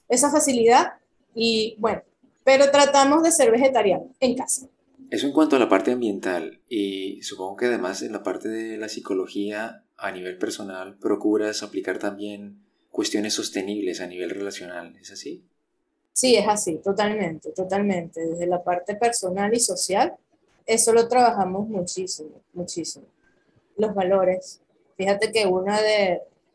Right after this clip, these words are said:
Speaker 1: de nuestras actividades que lo hacemos felices es, eh, fundamos, por supuesto, junto con ellos, un grupo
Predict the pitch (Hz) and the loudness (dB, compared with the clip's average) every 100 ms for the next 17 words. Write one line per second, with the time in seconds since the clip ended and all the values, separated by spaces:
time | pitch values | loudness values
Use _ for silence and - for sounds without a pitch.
0 | _ _ - 226 233 233 220 196 196 190 | _ _ -4 0 0 0 0 0 0 0
1 | 185 220 233 196 202 202 185 180 180 196 | 2 4 4 2 0 -2 -2 -2 -2 -6
2 | 190 220 220 220 175 214 202 170 170 - | -4 -2 -2 -2 -4 -2 -4 -4 -6 -8
3 | - _ _ _ _ - 196 196 190 196 | -16 _ _ _ _ -2 2 2 2 0
4 | 196 - 214 214 202 190 175 170 160 - | 0 0 2 4 4 4 2 2 -4 -6
5 | 220 240 285 240 240 262 - _ _ _ | 0 4 4 2 0 -4 -12 _ _ _
6 | - 175 180 214 233 311 285 233 208 180 | -12 -12 -6 -2 -2 0 0 0 0 -2
7 | 185 240 277 339 349 _ - 196 202 226 | 0 2 2 0 -4 _ 0 2 4 2
8 | 247 220 254 247 254 247 240 | 0 2 0 4 4 4 2